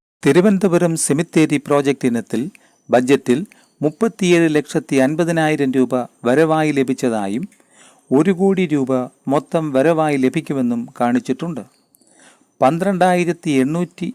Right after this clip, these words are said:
എൺപത് രൂപ ഇതുവരെയുള്ള ചെലവായും ഒരു കോടി ഇരുപത്തിയഞ്ച് ലക്ഷം രൂപ ആകെയുള്ള ചെലവായി പ്രതീക്ഷിക്കുന്നുണ്ടെന്നും റിപ്പോർട്ടിൽ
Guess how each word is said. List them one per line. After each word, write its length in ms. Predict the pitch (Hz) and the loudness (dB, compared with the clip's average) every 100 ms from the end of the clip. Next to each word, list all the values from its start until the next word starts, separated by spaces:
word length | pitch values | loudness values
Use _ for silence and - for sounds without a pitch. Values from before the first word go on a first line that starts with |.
| - | -2
എൺപത് 420 | 147 151 165 143 127 | 0 0 0 0 0
രൂപ 280 | 113 107 123 147 - _ _ _ | 0 -2 -4 -6 -12 _ _ _
ഇതുവരെയുള്ള 600 | 151 175 160 143 135 127 | 0 2 2 2 4 2
ചെലവായും 640 | 117 131 131 123 104 104 185 - _ _ _ - | 0 -4 -2 -2 -4 -6 -10 -16 _ _ _ -2
ഒരു 200 | 147 185 | 2 4
കോടി 300 | 156 156 151 - - | 2 2 0 -8 -6
ഇരുപത്തിയഞ്ച് 640 | 135 165 202 185 165 147 | -4 -2 -4 -2 -2 0
ലക്ഷം 340 | 143 143 - 143 | -2 -2 -4 -2
രൂപ 220 | 127 120 110 110 - - _ - | 0 0 -2 -4 -10 -20 _ -2
ആകെയുള്ള 520 | 127 175 196 170 147 135 | 2 4 4 2 2 0
ചെലവായി 600 | 143 139 143 139 135 143 - | 0 0 2 2 0 -4 -6
പ്രതീക്ഷിക്കുന്നുണ്ടെന്നും 1080 | 139 131 185 - 165 139 131 117 110 113 104 - _ _ - | -6 -4 -4 -6 -6 -2 0 0 -4 -6 -8 -14 _ _ -4
റിപ്പോർട്ടിൽ 540 | 127 135 123 - | -4 0 -2 0